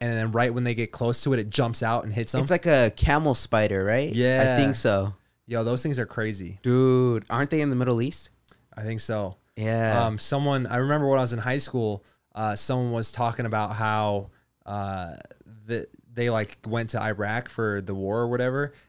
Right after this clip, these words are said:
Speaker 1: and that was, like, a thing that you had to worry about was the camel spiders.
Speaker 2: Yeah, imagine just waking up with a giant ass spider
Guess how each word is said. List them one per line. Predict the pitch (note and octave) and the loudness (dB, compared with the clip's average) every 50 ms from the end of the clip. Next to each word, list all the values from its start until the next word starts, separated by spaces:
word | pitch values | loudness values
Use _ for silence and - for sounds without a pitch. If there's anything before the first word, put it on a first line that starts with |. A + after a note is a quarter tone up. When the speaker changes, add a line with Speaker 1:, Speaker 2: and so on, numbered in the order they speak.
| _ | _
Speaker 1:
and | - G#2 G#2+ G#2+ G#2+ G2+ F#2+ | -10 -8 -6 -6 -6 -4 -2
that | A2+ A2 | -2 -2
was, | A2+ A2 G2+ | -2 -2 -2
like, | A2 G#2+ | -4 -4
a | G#2+ G2+ | -6 -6
thing | - - A#2+ A2+ A2 G2 | -8 -8 -8 -6 -6 -6
that | G2 | -6
you | G2 G#2 | -6 -6
had | G#2 G2 | -6 -6
to | G2+ | -6
worry | F#2+ G2+ G#2 G2+ | -4 -4 -4 -4
about | F#2+ F#2 F2+ F2+ | -6 -6 -8 -8
was | F#2 - | -10 -10
the | - | -12
camel | - - G#2 G2+ G2+ F#2+ | -10 -8 -8 -8 -8 -8
spiders. | - - F2+ F2+ F2 E2 E2+ G2 - - - _ - | -10 -10 -10 -10 -10 -12 -12 -12 -12 -12 -14 _ -4
Speaker 2:
Yeah, | A2 A#2 B2+ C3 A2 | 0 2 2 2 2
imagine | C3 B2+ C3+ D3 D#3+ F#3 F3+ | 2 2 2 2 2 2 0
just | D#3 D3+ B2+ C3+ | 0 -2 -2 -2
waking | C3+ B2+ C3 A#2+ | -2 -2 -2 -2
up | A2 G#2+ A#2+ B2 - - _ _ _ _ _ _ _ - | 0 0 0 0 -2 -6 _ _ _ _ _ _ _ -14
with | A2+ A2 - | -10 -6 -6
a | G2+ | -6
giant | F#2+ F2 - - G#2 G2 G#2 G2+ G2 | -6 -6 -4 -2 -2 -2 -2 -4 -4
ass | F#2+ F#2+ - | -4 -6 -6
spider | - - - G2+ F#2+ - | -6 -6 -4 0 4 6